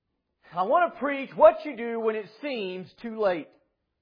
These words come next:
First of all, I chose this passage really through prayer, asking God, "Lord, where, wh-, how, where do we start on this particular sermon?"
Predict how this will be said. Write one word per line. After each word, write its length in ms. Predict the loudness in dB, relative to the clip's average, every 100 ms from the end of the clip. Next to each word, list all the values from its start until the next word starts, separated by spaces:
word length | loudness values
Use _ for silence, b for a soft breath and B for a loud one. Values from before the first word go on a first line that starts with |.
| _ _ _ _
First 300 | 0 2 -2
of 120 | 4
all, 200 | 4 6
I 120 | 2 0
chose 240 | 2 2 0
this 140 | -8 -12 -8
passage 500 | -6 -4 -6 -6 -6 -8
really 300 | -2 0 0
through 220 | -4 -10 -10
prayer, 360 | -4 -2 0
asking 440 | 0 -2 -6 -14 -2
God, 320 | 0 2 0
"Lord, 240 | -2 0
where, 180 | 2 0
wh-, 320 | 2 -2 -2
how, 220 | -6 -4 -2
where 240 | 2 4 2
do 80 |
we 200 | -4 -10 -16 -14
start 420 | 0 2 2 -2 -8
on 220 | -8 -6
this 140 | -8 -8
particular 640 | -16 -10 -10 -10 -14 -14 -12
sermon?" 300 | -12 -12 -14